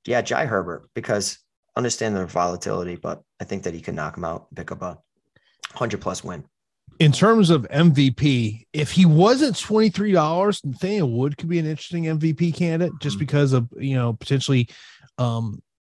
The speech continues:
Speaker 2: you know, maybe he scores takedown after takedown and racks up some points there. Um, you know, looking at some other M V P, I would look at someone, um,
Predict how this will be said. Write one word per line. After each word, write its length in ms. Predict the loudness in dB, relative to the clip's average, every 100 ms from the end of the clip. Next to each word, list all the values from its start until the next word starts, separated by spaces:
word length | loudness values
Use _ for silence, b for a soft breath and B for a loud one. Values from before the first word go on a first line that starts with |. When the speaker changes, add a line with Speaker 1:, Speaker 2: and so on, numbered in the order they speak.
| _
Speaker 2:
you 100 | -6
know, 200 | -6 -6 -12 -4
maybe 220 | 0 4
he 100 | 2
scores 380 | 0 0 0 0
takedown 380 | 0 -2 0 -2
after 220 | -4 -2
takedown 280 | -2 -2 -2
and 100 | -2
racks 240 | -2 -4
up 100 | -8
some 160 | -8 -8
points 320 | -4 -4 -2
there. 280 | -2 -2 -4 b b b b
Um, 580 | -6 -2 -2 -2 -2 -4 -4
you 100 | -2
know, 60 |
looking 300 | 2 2 4
at 100 | 2
some 180 | 2 2
other 220 | 4 2
M 180 | 2 2
V 160 | 4 0
P, 260 | 2 0
I 80 | 2
would 140 | 0 0
look 160 | -2
at 160 | -4 -4
someone, 680 | -4 -4 -2 -2 -2 -2 -6
um, 600 | -8 -6 -4 -4 -4 -6